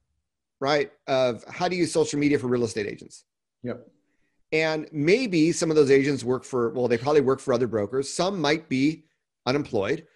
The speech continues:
Speaker 1: Some might not, might, might not even be agents. They're coming for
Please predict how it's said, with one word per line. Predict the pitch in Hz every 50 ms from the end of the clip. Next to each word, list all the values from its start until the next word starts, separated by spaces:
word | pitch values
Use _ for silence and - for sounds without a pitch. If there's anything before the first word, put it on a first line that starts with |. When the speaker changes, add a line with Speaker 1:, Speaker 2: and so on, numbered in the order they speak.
| _ _ _ _
Speaker 1:
Some | - - - - 190 202 185
might | 156 156 175 196
not, | 196 196 196 190 196 170
might, | 156 151 160 170 - -
might | 135 139 165 180 165 165
not | 160 165 160
even | 165 147 147
be | 131 123 127
agents. | 160 170 131 127 117 113 -
They're | 131 120
coming | - - 160 151 147 135
for | 127 - 139 127 120 107 -